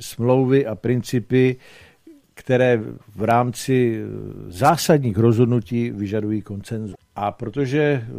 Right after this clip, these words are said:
v poslední době Američané nejsou schopni ani v tom natu d-, dosáhnout úplného konsenzu, vždycky se tam někdo najde, kdo s tím nesouhlasí,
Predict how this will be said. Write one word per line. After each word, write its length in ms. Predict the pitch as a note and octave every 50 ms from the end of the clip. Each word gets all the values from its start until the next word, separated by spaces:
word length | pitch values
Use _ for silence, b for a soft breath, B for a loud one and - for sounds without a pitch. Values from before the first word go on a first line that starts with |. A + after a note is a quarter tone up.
| A2
v 120 | G2+ - _ _
poslední 460 | - B2 - - D3+ D3+ C#3+ C#3+ C#3+
době 260 | B2+ C3 B2 C3 D3
Američané 640 | C#3+ C3 B2+ C3+ C3+ C3+ B2+ - - C#3+ C3+ C3+ C3
nejsou 500 | C3 C3 C#3+ E3+ G3+ F3+ - - G3+ F#3+
schopni 640 | E3 - - - C3+ A#2 - A2 A2 A2+ A#2+ C3 C3+
ani 160 | B2+ B2+ B2+
v 60 | A#2
tom 200 | - C3+ B2 A#2
natu 480 | A2+ G#2+ G#2 - B2 A#2+ B2+ C#3 D3 C3+
d-, 160 | A#2 A2 A2+ -
dosáhnout 640 | A2+ A2+ A2 - - B2 A#2+ A#2+ A#2 B2+ B2 B2 - -
úplného 560 | - A#2+ A2 - C3+ B2+ C3 C3 C3 B2+ B2+
konsenzu, 800 | - - A#2 G#2+ G#2+ - - A#2 A2 A2 G#2+ G2 G#2+ A2+ B2 D3
vždycky 300 | C#3+ A#2+ G#2 - - A#2
se 120 | - A#2+
tam 200 | A2 A#2 A#2 A2+
někdo 240 | A2+ A2+ A2 A2+ A#2
najde, 260 | A2 A2 A2 G#2+ A#2
kdo 120 | A#2 G#2+ G#2
s 80 | -
tím 120 | - A#2 G#2
nesouhlasí, 840 | G2 F#2 - - G2+ F#2 F#2 F#2 F2+ - - - F#2 F#2 A#2 E3+